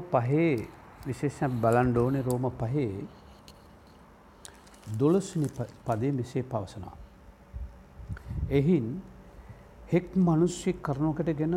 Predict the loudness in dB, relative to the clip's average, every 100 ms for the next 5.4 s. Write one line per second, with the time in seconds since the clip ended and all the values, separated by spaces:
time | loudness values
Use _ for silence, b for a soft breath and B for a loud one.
0 | -2 2 2 2 2 2 2 2 -2 -2
1 | -12 -4 2 2 4 2 0 -4 -16 -14
2 | -14 -10 0 2 4 2 2 0 0 -2
3 | -2 -2 -2 -2 0 2 2 0 -4 -6
4 | -2 2 2 2 -2 -2 -2 -2 -4 -4
5 | -4 -2 -4 -6